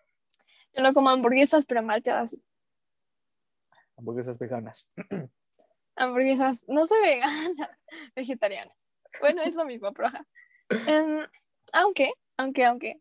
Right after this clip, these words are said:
Speaker 1: recuerden que aún tenemos que salir por comida, ¿no? Como dice Diego, o sea,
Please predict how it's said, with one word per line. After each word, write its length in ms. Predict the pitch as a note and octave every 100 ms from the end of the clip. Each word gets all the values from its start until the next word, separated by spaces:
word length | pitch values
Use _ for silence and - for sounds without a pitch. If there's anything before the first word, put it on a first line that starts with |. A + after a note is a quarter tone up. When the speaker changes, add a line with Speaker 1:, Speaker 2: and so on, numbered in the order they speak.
| -
Speaker 1:
recuerden 560 | A#3+ A#3+ D#4 D4 A#3+ G4+ _
que 100 | -
aún 240 | B3 C4 C#4
tenemos 420 | D4+ C#4+ C#4+ D4+
que 260 | - A#3
salir 320 | A#3 A#3 B3+ C#4
por 200 | C#4+ C#4
comida, 340 | B3 D#4+ B3
¿no? 140 | A#3
Como 180 | C4 A#3
dice 240 | A#3 B3+ C4+
Diego, 240 | B3+ A3
o 60 | G#3+
sea, 260 | A#3 G#3+